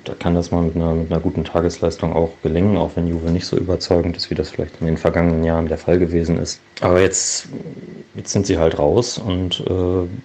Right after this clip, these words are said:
von daher ist dann wohl die, die Neubewertung, äh, die, die Herr Agnelli angesprochen hat, ähm, da ist es dann wohl der, der logische Schritt, dass man sich eben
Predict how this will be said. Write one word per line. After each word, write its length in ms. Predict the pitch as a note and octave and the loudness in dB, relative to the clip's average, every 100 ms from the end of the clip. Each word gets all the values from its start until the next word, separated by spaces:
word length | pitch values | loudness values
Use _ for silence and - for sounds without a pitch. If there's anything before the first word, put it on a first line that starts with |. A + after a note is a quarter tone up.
| F#3 - - | -16 -20 -20
von 220 | - F2+ E2 | -4 0 2
daher 540 | D#2+ E2+ F2+ F2+ F2+ - - - - - - - | 0 2 2 4 2 -4 -20 -20 -20 -20 -20 -10
ist 220 | - - | -6 2
dann 200 | F2 E2+ | 4 4
wohl 200 | F2 E2+ | 4 4
die, 500 | F2 E2+ E2+ E2+ E2+ G2+ - - - - | 2 2 4 4 2 -4 -12 -14 -8 -2
die 100 | F2 | 2
Neubewertung, 1200 | D#2+ F2 F2+ E2 E2 F2 F2 F2+ E2+ E2+ E2+ F2 | 4 4 2 0 2 2 2 -2 0 0 -2 -2
äh, 180 | E2 | -2
die, 280 | D#2+ D#2+ E2 | -2 -4 -4
die 180 | - E2 | -2 -2
Herr 180 | E2 - | 0 0
Agnelli 420 | D#2+ D#2+ E2+ E2+ | 2 2 4 2
angesprochen 680 | E2 E2+ - - - F2 E2 | 0 -2 -4 -6 -4 -2 -2
hat, 360 | E2 - - - | -6 -8 -8 -6
ähm, 500 | E2 D#2+ D#2+ D#2 D2+ - - - - - | -4 -2 -2 -2 -6 -12 -20 -20 -20 -8
da 140 | - D2+ | -2 0
ist 120 | D#2 | 0
es 100 | E2+ | -4
dann 220 | E2 E2 | -4 0
wohl 160 | D#2+ D#2+ | 2 4
der, 280 | D#2+ D#2+ E2 | 4 2 2
der 140 | D#2+ | 4
logische 380 | E2 E2 D#2+ - | 4 2 0 -2
Schritt, 320 | - F#2+ - | 0 -2 -2
dass 160 | D#2 D#2+ | -6 -4
man 100 | D2+ | -6
sich 180 | D2 | -4
eben 300 | - D#2 D2 | -4 -4 -6